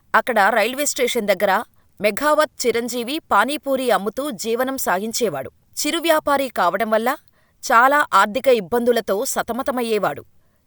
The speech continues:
కాని ఎప్పుడూ ప్రైవేటు వడ్డీ వ్యాపారుల నుంచి డబ్బులు వడ్డీకి తీసుకునేవాడు కాదు. తనకు డబ్బు అవసరమైనప్పుడల్లా మెప్మా సంస్థ ఇప్పించే బ్యాంకు రుణాలనే తీసుకునేవాడు. ఇలా రెండు వేల ఇరవై ఒకటిలో పదివేలు,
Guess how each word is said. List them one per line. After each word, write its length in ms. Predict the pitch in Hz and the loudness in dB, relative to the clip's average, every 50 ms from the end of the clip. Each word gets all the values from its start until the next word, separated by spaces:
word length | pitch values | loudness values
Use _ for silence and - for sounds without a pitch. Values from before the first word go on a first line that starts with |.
| _ - | _ -4
కాని 420 | 165 156 170 208 196 180 208 214 _ - - _ _ _ | 0 0 0 0 -2 -6 -10 -12 _ -20 -20 _ _ _
ఎప్పుడూ 440 | - 165 180 - _ 214 202 202 240 | -8 -8 -8 -6 _ -2 -2 -2 -2
ప్రైవేటు 500 | 254 - 226 196 190 208 240 262 226 254 | -2 -2 0 2 2 2 2 0 0 -2
వడ్డీ 280 | 226 226 208 190 226 226 | -4 -4 -4 -4 -6 -6
వ్యాపారుల 580 | 190 190 175 185 202 - 233 233 226 220 214 | 0 2 2 2 2 2 0 0 0 0 0
నుంచి 440 | 208 196 196 185 - - 254 285 339 - - - _ _ - | -2 -2 -4 -6 -6 -6 -6 -8 -8 -12 -18 -20 _ _ -4
డబ్బులు 360 | 147 208 196 160 170 262 269 | -2 -2 -2 0 0 -2 -2
వడ్డీకి 440 | 254 175 175 170 160 254 262 254 294 | 0 0 0 -2 0 -4 -4 -4 -6
తీసుకునేవాడు 640 | 254 - 214 254 - - 254 262 262 254 247 240 247 | -8 -6 -6 -6 -6 -4 -4 -2 0 2 2 2 2
కాదు. 340 | - - 277 247 226 220 202 - _ _ _ _ _ _ _ _ _ _ 269 269 | 0 2 2 2 2 0 -6 -8 _ _ _ _ _ _ _ _ _ _ 2 2
తనకు 200 | 285 302 302 277 | 2 2 0 0
డబ్బు 320 | 220 233 226 202 - 320 | 2 2 2 2 4 4
అవసరమైనప్పుడల్లా 1120 | 311 262 233 262 - - 294 285 285 285 277 269 254 - 262 240 226 226 220 208 196 196 190 - - _ - _ _ - | 6 6 6 4 2 0 0 0 2 0 0 -2 -2 0 2 4 4 4 4 4 2 2 0 -4 -12 _ -20 _ _ -6
మెప్మా 380 | 196 220 240 240 - 302 311 311 | -2 -2 -2 -2 -2 -4 -2 -2
సంస్థ 340 | - - 285 254 - - - | -2 -2 -2 -2 -2 0 2
ఇప్పించే 600 | 254 240 226 220 - _ 247 226 220 - 247 220 | 2 2 2 0 -4 _ -8 -6 -4 0 0 0
బ్యాంకు 420 | 196 170 202 196 226 254 240 - 247 | 0 2 2 2 2 2 0 0 0
రుణాలనే 460 | 214 190 202 202 208 202 190 202 269 | 0 2 2 2 2 2 2 -2 -4
తీసుకునేవాడు. 720 | - 294 269 254 - - - 233 214 190 156 156 - - - _ _ _ _ _ _ _ _ _ - | -4 -6 -6 -6 -6 -4 -4 -4 -2 -2 -2 -6 -8 -10 -16 _ _ _ _ _ _ _ _ _ -8
ఇలా 260 | 165 190 214 226 233 - _ _ _ _ | -4 0 0 0 0 0 _ _ _ _
రెండు 260 | - 185 214 233 262 320 | -6 -6 -4 -4 -4 0
వేల 180 | 302 302 285 | 0 2 2
ఇరవై 320 | 277 214 190 185 220 240 226 | 4 2 2 0 0 -2 -2
ఒకటిలో 420 | 208 220 196 208 185 180 175 - - - - _ _ - | -4 -6 -8 -2 0 0 0 -2 -6 -16 -20 _ _ -8
పదివేలు, 460 | 156 135 190 196 214 220 220 254 | -6 -6 -2 -2 -2 -2 -2 -6